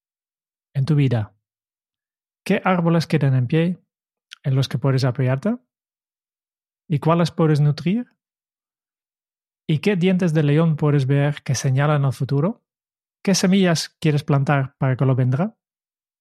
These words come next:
Pues son simplemente unas preguntas para adap-, aplicar este metáfora de, del cemento a, a tu vida. Busca las partes positivas, busca lo que es, lo que sobreviva y, y tal vez también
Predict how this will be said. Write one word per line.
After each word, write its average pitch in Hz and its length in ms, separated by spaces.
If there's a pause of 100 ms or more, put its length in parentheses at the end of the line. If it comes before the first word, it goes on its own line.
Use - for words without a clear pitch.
(840)
Pues 113 140
son 156 160
simplemente 185 420
unas 190 220
preguntas 190 380
para 139 520 (100)
adap-, 143 380 (140)
aplicar 147 720
este 160 280
metáfora 143 560
de, 135 320 (540)
del 139 180
cemento 143 640 (460)
a, 139 340
a 143 60
tu 135 140
vida. 135 340
Busca 165 540 (480)
las 135 180
partes 151 260
positivas, 139 520
busca 165 280
lo 165 140
que 139 120
es, 113 100
lo 139 160
que 135 80
sobreviva 156 560 (480)
y, 175 440
y 196 80
tal 233 200
vez 214 240
también 196 480